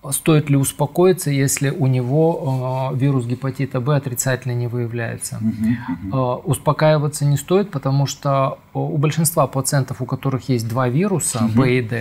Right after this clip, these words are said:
Speaker 1: эти вирусы, они вместе существуют,
Speaker 2: Мгм.
Speaker 1: э, Б-вирус, он действительно бывает отрицательным только потому, что, э, вирус гепатита Д его давит. Я бы посоветовал, э, обратиться к специалистам,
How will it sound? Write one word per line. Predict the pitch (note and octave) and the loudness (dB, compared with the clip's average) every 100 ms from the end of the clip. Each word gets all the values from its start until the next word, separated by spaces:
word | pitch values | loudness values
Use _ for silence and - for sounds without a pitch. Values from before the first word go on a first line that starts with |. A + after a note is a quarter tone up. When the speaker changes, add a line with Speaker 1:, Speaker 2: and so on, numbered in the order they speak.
| A#2 | -6
Speaker 1:
эти | A#2 A#2+ | -6 -4
вирусы, | A#2+ B2 A2+ A#2 | -2 -2 -4 -4
они | A#2 | -4
вместе | A2 B2 A2 - | -2 -2 -4 -6
существуют, | - - - - B2+ A#2+ - | -10 -10 -12 -10 -10 -10 -8
Speaker 2:
Мгм. | G2+ F#2 B2 C#3 - - - | -8 0 0 -2 -10 -14 -6
Speaker 1:
э, | B2+ B2 B2 - | -4 -2 -2 -2
Б-вирус, | - C3+ D3+ C#3 F3+ D#3+ | 0 2 4 2 0 0
он | C#3+ C3 | 0 -2
действительно | B2+ F3 - C#3 | -2 -4 -2 -2
бывает | B2 B2 C3 B2 | -2 0 0 -2
отрицательным | A#2+ C#3 B2 F3 F#3+ - F#3 E3+ | -4 -4 -2 0 0 0 -2 0
только | C#3+ C3 | -2 -4
потому, | - B2+ B2+ C#3 | -6 -6 -2 -2
что, | C#3+ - C3+ B2+ C3+ C3+ B2 | -2 -2 -2 -2 -4 -4 -2
э, | |
вирус | A#2+ C3 A2 | -2 -2 -2
гепатита | A#2 B2 A#2 B2 B2 | -6 -6 -6 -4 -4
Д | A#2 C#3 C3 | 0 2 2
его | A2 A2+ | 0 -6
давит. | G#2+ G#2+ G#2+ A#2 - _ - - - - - | -6 -6 -6 -12 -18 _ -20 -20 -20 -20 -4
Я | C3+ D#3 | 2 2
бы | D#3 | 2
посоветовал, | D#3+ - D#3 D#3+ D#3 D3+ C#3+ C#3 - - | -2 0 2 2 0 0 2 0 -2 -2
э, | C3+ C3 C3 C3 C3+ D3 | 0 2 0 0 -2 0
обратиться | C3 C3 C#3+ D#3+ - | 0 2 0 -2 -2
к | B2+ | -4
специалистам, | - C3 - C3+ D3+ F#3+ - E3+ D#3 | -6 -6 -2 0 0 -2 -4 -4 -4